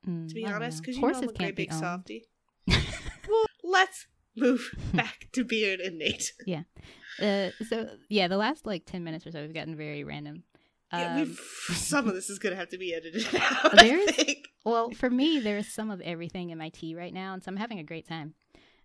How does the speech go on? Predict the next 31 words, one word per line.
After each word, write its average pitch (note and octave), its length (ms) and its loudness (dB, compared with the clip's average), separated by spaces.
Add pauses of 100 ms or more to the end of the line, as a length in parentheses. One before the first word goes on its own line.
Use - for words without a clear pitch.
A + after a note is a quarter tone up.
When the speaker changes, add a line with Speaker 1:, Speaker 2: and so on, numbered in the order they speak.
Speaker 2:
Yeah. G3+ 260 4
Speaker 1:
Um, F3+ 120 -4 (760)
<laughs> - 160 -16
so, A3 560 -2 (320)
all A#3 100 8
right. E3 280 4
So B3 100 2
basically, B3 460 4
this A3+ 160 4
show F3+ 400 0
is, E3 240 -4
like, C#3+ 480 -6 (220)
giving F#3+ 200 2
him E3+ 120 2
all C#3+ 100 -4
this D3+ 140 -10
praise. A3+ 360 0
They're E3 140 -4
like, D#3 180 -4
he A3 140 0
should - 120 -4
be F#3+ 100 2
managing D#3 420 0
his D3 180 -4
own C#3 200 -6
team. G3 680 2 (340)
Goes F3 240 8
to D#3 100 -2
his C#3+ 120 -4
head, C3 260 -2
right? F3+ 280 0